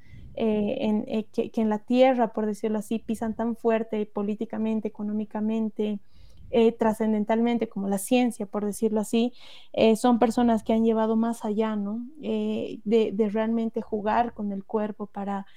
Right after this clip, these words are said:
para entender la manera de poder, eh, extender, extender la vida de, del ser humano. Cuando, o sea, pienso yo que de alguna manera lo tapan con una,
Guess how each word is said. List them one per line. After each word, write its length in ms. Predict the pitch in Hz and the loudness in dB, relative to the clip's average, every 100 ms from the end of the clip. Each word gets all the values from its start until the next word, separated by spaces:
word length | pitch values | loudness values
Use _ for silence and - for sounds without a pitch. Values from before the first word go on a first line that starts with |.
| - - - | -20 -8 0
para 180 | 214 | 2
entender 480 | 208 208 214 214 226 | 2 0 -2 0 0
la 160 | 240 220 | 0 0
manera 440 | 208 208 214 214 | -2 -2 -2 -2
de 80 | 196 | -4
poder, 580 | - 202 202 208 214 208 - - - - - | -6 -4 -2 -2 -4 -8 -16 -20 -20 -16 -2
eh, 260 | 233 214 - | 0 2 0
extender, 1080 | 233 - - 233 214 208 220 233 247 240 - | -2 -4 -4 0 2 2 2 2 0 -4 -6
extender 640 | - 214 - 226 220 226 233 | -8 -8 -6 -2 2 2 2
la 140 | 220 | 2
vida 260 | 214 214 202 | 0 -2 -2
de, 240 | 190 196 | -4 -6
del 160 | 202 190 | -6 -6
ser 200 | - 202 | -6 -4
humano. 440 | 208 240 254 214 - - - - - | -2 -2 -2 -4 -10 -20 -20 -4 6
Cuando, 560 | 233 233 233 233 - | 6 8 6 6 4
o 100 | - | 0
sea, 360 | 226 233 226 220 | 2 4 2 0
pienso 320 | 233 233 233 | -2 0 0
yo 220 | 240 233 233 | 2 0 0
que 160 | 226 | -2
de 60 | 214 | 0
alguna 280 | 208 214 214 | -2 -2 0
manera 380 | 214 214 214 | 0 0 0
lo 160 | 214 202 | 0 -2
tapan 600 | - 233 226 247 269 359 - - - - - - - - - | 0 2 2 2 0 -2 -16 -20 -20 -20 -20 -20 -20 -20 -4
con 200 | - 220 | 2 4
una, 640 | 220 220 220 220 214 208 | 4 2 2 2 0 -2